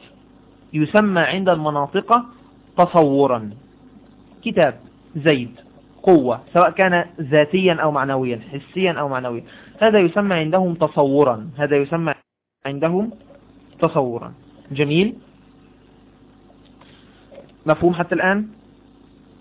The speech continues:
إذن إدراك المعنى المفرد عندهم يسمى تصورا. قال: "وإن كان إدراك،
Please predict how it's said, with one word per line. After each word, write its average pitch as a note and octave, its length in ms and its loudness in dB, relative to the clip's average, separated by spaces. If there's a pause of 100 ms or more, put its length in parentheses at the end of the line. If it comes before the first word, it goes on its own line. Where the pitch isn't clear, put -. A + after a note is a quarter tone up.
(3000)
إذن C3+ 200 -8
إدراك F3+ 400 2
المعنى F3+ 320 0
المفرد F#3 640 -2 (480)
عندهم F#3+ 520 0 (400)
يسمى G3 500 0 (340)
تصورا. B2+ 640 0 (1800)
قال: A#3+ 300 4 (540)
"وإن G#3 280 2
كان B3+ 500 4 (140)
إدراك، F3+ 760 4